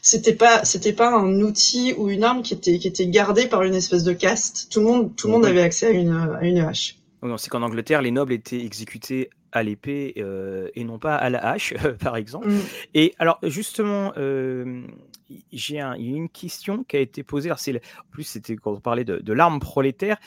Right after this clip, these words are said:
Speaker 2: Alors, je ne sais plus qui a posé la question. Les armes des paysans. Les armes, les outils que, voilà, euh, les outils que pouvaient avoir les paysans, étaient-ils, euh,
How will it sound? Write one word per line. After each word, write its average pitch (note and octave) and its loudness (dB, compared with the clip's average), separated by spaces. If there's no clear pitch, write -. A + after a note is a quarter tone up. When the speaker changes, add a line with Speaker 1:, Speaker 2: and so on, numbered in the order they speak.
Speaker 2:
Alors, A#2 2
je C3+ -6
ne D#3+ -6
sais - -12
plus G3 -12
qui F#3 -4
a - -2
posé D#3 -4
la C#3 -2
question. G#3 -10
Les C3+ -8
armes A#3 -2
des C#3 -6
paysans. B2+ -6
Les G#2 -6
armes, D3 -2
les A2+ -4
outils D#3+ -12
que, C3 -4
voilà, A2+ 0
euh, G#2+ -2
les A2 -6
outils F#3+ -12
que - -16
pouvaient C3+ -6
avoir D3 -4
les A#2+ -6
paysans, B2+ -8
étaient-ils, D3+ -12
euh, A2 -6